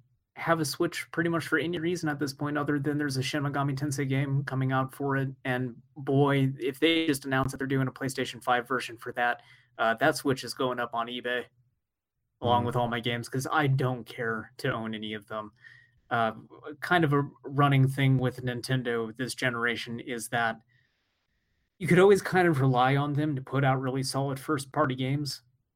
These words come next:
Speaker 1: You could argue that maybe the reason to own a Nintendo console is purely for that and nothing else. Uh,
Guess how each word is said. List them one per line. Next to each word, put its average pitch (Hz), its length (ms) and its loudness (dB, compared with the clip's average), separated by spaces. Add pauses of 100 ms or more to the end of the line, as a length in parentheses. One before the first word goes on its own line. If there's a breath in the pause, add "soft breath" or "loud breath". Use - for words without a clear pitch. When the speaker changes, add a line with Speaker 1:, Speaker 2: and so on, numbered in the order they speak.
(140)
Speaker 1:
You 127 300 -6
could 135 220 0
argue 127 420 2
that 127 240 0
maybe 131 200 0
the 123 100 -2
reason 123 260 -2
to 123 100 -4
own 120 220 -4
a 123 80 -4
Nintendo 120 440 -4
console 127 560 -6
is 110 320 -8 (120)
purely 131 420 0
for 123 220 -6
that 123 400 0
and 117 160 -10
nothing 117 340 -8
else. - 440 -6 (920)
Uh, 113 340 2